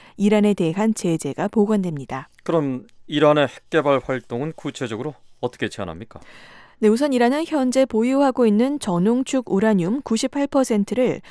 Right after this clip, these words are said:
Speaker 1: 향후 십오 년에 걸쳐서 삼백 킬로그램으로 줄이기로 했습니다. 또 이란은 핵시설인 나탄즈에 설치된 우라늄 농축에 쓰이는 원심 분리기를 삼분의 이 정도 줄여서 오천육십 기로 제한하기로 했습니다.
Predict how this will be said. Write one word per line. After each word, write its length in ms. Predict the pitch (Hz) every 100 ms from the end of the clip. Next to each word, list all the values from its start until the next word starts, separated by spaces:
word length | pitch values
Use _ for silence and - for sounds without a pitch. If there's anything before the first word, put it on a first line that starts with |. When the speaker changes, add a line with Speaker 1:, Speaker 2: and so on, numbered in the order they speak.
| - - -
Speaker 1:
향후 400 | 214 208 220 214
십오 340 | 247 254 170
년에 240 | 175 208 226
걸쳐서 540 | 185 180 170 165 208 - -
삼백 400 | - 285 294 294
킬로그램으로 720 | 277 247 226 202 185 175 247
줄이기로 420 | - 170 156 180
했습니다. 520 | 175 - 143 - 139 - - - - -
또 80 |
이란은 380 | 202 202 202 262
핵시설인 760 | 294 277 - 247 240 190 220 240
나탄즈에 600 | 190 120 - 233 226 214
설치된 680 | 208 220 208 196 226 208 98 - -
우라늄 420 | - 208 240 262 240
농축에 500 | 214 214 214 202 202
쓰이는 340 | - 190 226
원심 420 | 214 160 170 233
분리기를 520 | 214 185 170 147 185 220 - -
삼분의 560 | - 233 208 202 233 226
이 200 | 196 208
정도 420 | 208 185 165 156
줄여서 540 | 147 175 165 147 180 - - -
오천육십 880 | - 185 - 240 202 180 202 - 247
기로 300 | - 196 202
제한하기로 640 | 190 202 208 190 165 175
했습니다. 540 | 202 - 143 139 123